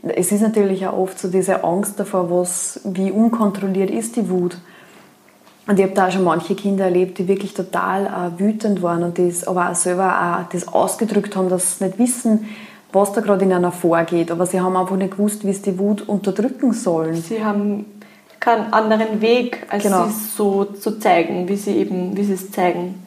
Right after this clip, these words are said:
Speaker 1: Genau. Und ich glaub, dass Wut auch oft viel mit Frustration zu tun hat. Und grad bei Kindern auch so dieses einmal zeigen dürfen, dass sie vielleicht frustriert sind, dass sie nicht weiter wissen, dass sie verzweifelt sind. Und oft zeigt sich das dann in der Wut, weil's einfach,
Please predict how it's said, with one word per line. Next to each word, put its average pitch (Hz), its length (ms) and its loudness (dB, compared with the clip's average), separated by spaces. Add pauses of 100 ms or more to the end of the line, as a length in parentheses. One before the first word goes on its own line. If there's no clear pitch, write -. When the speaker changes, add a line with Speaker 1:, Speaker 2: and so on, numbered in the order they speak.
(140)
Speaker 1:
Genau. 175 360 2 (100)
Und 180 160 0
ich 180 60 2
glaub, 175 240 -2
dass 190 300 0
Wut 208 220 2
auch 202 180 2
oft - 300 -4
viel 202 240 0
mit 208 180 2
Frustration 202 680 -2
zu 220 220 -6
tun 175 140 0
hat. 170 200 -4 (1000)
Und 185 160 -2
grad 190 240 2
bei 196 80 0
Kindern 208 440 4
auch 180 280 0
so 190 100 -4
dieses 185 480 -2
einmal 185 260 0
zeigen 208 440 0
dürfen, 196 380 0
dass 185 180 -4
sie - 60 -14
vielleicht 180 260 -6
frustriert 180 480 -2
sind, 175 240 -4
dass 185 160 0
sie 208 80 2
nicht 180 100 -2
weiter 196 340 0
wissen, 185 360 0
dass 170 140 -2
sie - 40 -12
verzweifelt 202 560 -2
sind. 175 220 -2
Und 175 80 -4
oft 185 240 -4
zeigt 208 260 0
sich 196 140 -2
das 185 200 -2
dann 185 140 0
in 185 140 0
der 180 160 2
Wut, 220 240 0
weil's 185 160 0
einfach, 185 360 -2